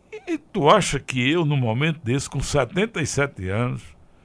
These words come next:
não é que, graças a Deus, dos dois últimos anos pra cá, eu até me revigorei, não é? Vou tá mais agora,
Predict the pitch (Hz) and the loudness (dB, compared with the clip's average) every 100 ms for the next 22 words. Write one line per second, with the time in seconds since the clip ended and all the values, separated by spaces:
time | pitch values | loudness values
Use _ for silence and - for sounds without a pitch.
0 | - - _ _ - 107 127 117 120 131 | -20 -20 _ _ -6 -2 -2 -4 -4 0
1 | 147 - 123 113 107 117 110 107 113 85 | 0 0 0 0 -2 -4 -6 -4 -6 -2
2 | 127 135 98 110 - 107 87 107 101 95 | 0 2 0 -4 -8 -8 -6 -6 -6 -8
3 | 98 110 120 113 90 131 117 117 - - | -6 -4 -2 -4 -4 -4 -2 -4 -6 -14
4 | - - 131 151 135 165 135 113 110 143 | -12 2 4 6 4 6 6 6 2 -2
5 | - _ - _ _ - 104 101 107 120 | -8 _ -20 _ _ -12 -4 -2 -4 -6
6 | _ _ - - - - 123 123 202 208 | _ _ -20 -20 -20 -14 0 8 8 8
7 | - 156 143 117 123 110 110 95 120 139 | 4 4 6 4 4 2 0 2 2 4
8 | 101 | 2